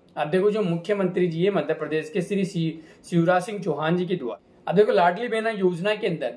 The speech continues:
जो महिलाएं जुड़ रखी है, एक करोड़ पच्चीस लाख महिलाएं ला-, लाडली बहना योजना के अंदर जुड़ रखी है।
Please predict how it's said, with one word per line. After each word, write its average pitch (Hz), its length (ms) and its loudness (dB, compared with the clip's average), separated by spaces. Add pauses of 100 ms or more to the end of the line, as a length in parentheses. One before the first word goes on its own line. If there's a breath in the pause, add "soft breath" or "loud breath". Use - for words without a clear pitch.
जो 208 100 2
महिलाएं 196 400 0
जुड़ 202 180 -2
रखी 196 300 -2
है, 214 60 2
एक 196 360 -4
करोड़ 190 220 0 (100)
पच्चीस 226 360 -4
लाख 196 240 2
महिलाएं 175 380 0
ला-, 160 120 2
लाडली 160 400 2
बहना 196 220 0
योजना 165 440 -4
के 190 120 -6
अंदर 151 200 -2
जुड़ 151 320 -8
रखी - 200 -12
है। 92 120 -20